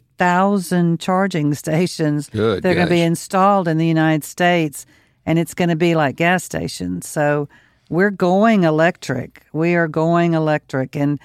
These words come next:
Speaker 1: for people in Louisiana that worry about that because of our dependence on oil, the oil companies have been preparing for this for decades.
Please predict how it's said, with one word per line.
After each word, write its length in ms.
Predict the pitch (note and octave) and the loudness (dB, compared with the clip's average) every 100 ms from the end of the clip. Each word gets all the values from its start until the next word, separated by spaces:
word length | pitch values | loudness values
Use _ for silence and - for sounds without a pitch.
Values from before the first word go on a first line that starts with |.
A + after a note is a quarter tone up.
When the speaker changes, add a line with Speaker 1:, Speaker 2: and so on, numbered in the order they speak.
| - _ _ | -16 _ _
Speaker 1:
for 200 | E3+ D#3+ _ | -2 -2 _
people 300 | - A#3 B3+ | -2 0 2
in 120 | G#3+ | 2
Louisiana 640 | G3 F#3 F3+ E3+ E3+ F3+ E3 | 4 2 2 2 2 2 2
that 200 | D3+ C#3 | 0 -2
worry 520 | D3 D#3 E3 G3 G3 | -2 0 2 2 2
about 340 | D3 D3 C#3+ | 2 0 0
that 300 | - D3 C#3+ | 0 0 0
because 640 | D3 D3 - D#3+ D#3 D#3 D#3 | -2 -8 -2 0 0 -2 -2
of 280 | C#3+ C#3 - _ _ _ _ - | -2 -2 -8 _ _ _ _ -4
our 300 | D#3 D#3 D#3 | 0 0 -2
dependence 720 | - - E3+ E3 D#3 C#3+ - | -6 -2 0 2 0 -4 -4
on 200 | D3 C#3+ | -2 -2
oil, 480 | D3 D3+ D#3+ D3 C#3 | -2 0 0 0 -2
the 100 | D#3 | -4
oil 240 | F#3 A3 B3+ | 0 0 0
companies 420 | G#3 D3 D3+ C#3 | -2 0 0 -2
have 100 | C#3 | -4
been 200 | D3 D3 | -2 -4
preparing 500 | - - D#3 C#3+ C#3+ | -6 -4 -2 0 -2
for 140 | D3 | -6
this 260 | C#3+ C#3 - | -4 -4 -6
for 160 | - | -12
decades. 880 | C#3 - F3 - B2 A#2+ D3 - - | -12 -6 -6 -2 -4 -4 -8 -12 -18